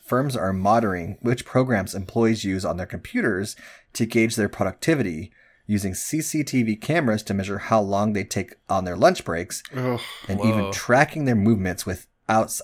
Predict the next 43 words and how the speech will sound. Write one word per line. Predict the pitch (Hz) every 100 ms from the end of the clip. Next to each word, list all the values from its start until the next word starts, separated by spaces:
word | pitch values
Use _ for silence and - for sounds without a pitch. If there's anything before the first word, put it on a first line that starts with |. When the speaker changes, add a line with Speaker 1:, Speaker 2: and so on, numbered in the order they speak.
| -
Speaker 1:
outside | 107 104 - 175
the | 131
office | 92 - 104 -
using | 98 98 92
mobile | 90 90 85 82 -
apps. | 78 73 - - -
Speaker 2:
What? | 113 117 127 165 208 - - - - -
Speaker 3:
Wow. | - - 98 92 90 -
Do | 139
you |
think | 190 208 -
Amazon | 147 156 147 156 151
learned | 139 139 135
how | 135
to | 139
do | 135 135
that | 131 135
from | - 123
Chinese | 131 123 127
companies, | - 135 123 131 131 117
or |
do | 117
you |
think | 123 120
Chinese | - 120 120
companies | 104 123 113 117 107
are | 110
learning | 110 110
how | 117
to | 117
do | 117
this | 107
from | 117
Amazon? | 107 110 - - - - -
<laughs> | _ -
Speaker 2:
Oh, | - 123 120 123 120 123 - -
Speaker 1:
Oh, | - 135
Speaker 2:
God. | - 139 139 131 -
Speaker 1:
yeah. | 151
Speaker 2:
Fuck | 151 147 -
all | - 127 139
of | 143 135
them. | - 127